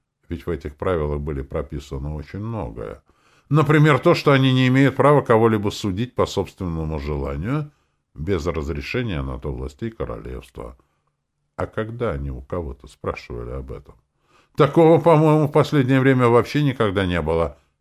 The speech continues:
не говоря уже о других нюансах. Естественно, что все это просто разозлило присутствующих возле ворот города разумных. И поисковики тут же забыли про меня. Ну и что, что я к кому-то из них относился поверхностно?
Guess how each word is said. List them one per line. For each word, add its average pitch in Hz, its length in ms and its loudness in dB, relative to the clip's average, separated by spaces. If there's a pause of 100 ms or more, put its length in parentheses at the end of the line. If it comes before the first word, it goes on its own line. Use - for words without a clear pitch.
(120)
не 85 180 -6
говоря 85 400 -2
уже 69 220 -6
о 67 40 -4
других 90 460 -10
нюансах. 62 460 -14 (760)
Естественно, 107 840 -4
что - 180 -8
все - 240 -6
это 92 220 -2
просто 92 400 -4
разозлило 90 600 -2
присутствующих 80 840 -8
возле 78 260 -6
ворот 85 340 -6
города 92 400 -4
разумных. 69 540 -8 (540)
И 143 80 2
поисковики 151 800 4
тут 147 240 2
же 143 140 2
забыли 123 440 4
про 104 200 2
меня. 98 480 0 (380)
Ну 135 240 -4
и 107 80 -2
что, 127 260 -8
что - 180 -8
я 110 160 -2
к - 120 -20
кому-то 107 440 -4
из 98 180 -4
них 95 220 -8
относился 90 640 -8
поверхностно? 87 1000 -6